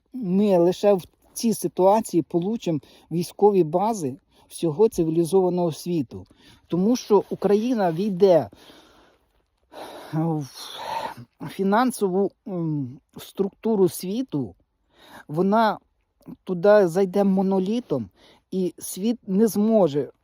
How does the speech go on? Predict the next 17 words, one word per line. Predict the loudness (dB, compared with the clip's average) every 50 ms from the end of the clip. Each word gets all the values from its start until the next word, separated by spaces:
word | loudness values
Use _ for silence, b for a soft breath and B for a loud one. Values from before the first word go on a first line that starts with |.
| _ _ _
позбутися | 2 2 2 2 0 -6 -6 -4 -6 -6 -6 -6 -6 -4 -4 -4
України | -6 -8 -4 -2 -2 -2 -2 -2 -4 -4 -2 -2 -4 -2
так, | -2 -2 -2 0 0
як | -2 -2 -2 -4
він | -4 -4 -4 -6 -8 B B B B B B B
дозволив | -2 -2 -2 -2 -2 -2 -2 0 2 2 0 0
собі | -2 -6 -8 -6 -6
зробити | -4 -4 -4 -4 -4 -6 -6 -6 -6 -8
це, | -4 0 2 2 2 2 0 _ _ _ -10
м, | -8 -6 -6 -4
в | -6 -4
лютому | -4 -6 -4 -4 -2 -2 -2 -2
двадцять | -2 0 -2 -2 -2 -4 -8 -8
другого | -6 -4 -4 -2 -2 -2 -2 -4 -4 _ _ 0
та | 2 4 4 4 2 0 -2 -8 -16 -20 _ _ _ _ _ _ _ _ _ _ _ _ _ _ _ -18 -12 -8
в | -6 -4
лютому | 0 0 0 0 0 0 0 0 0 -2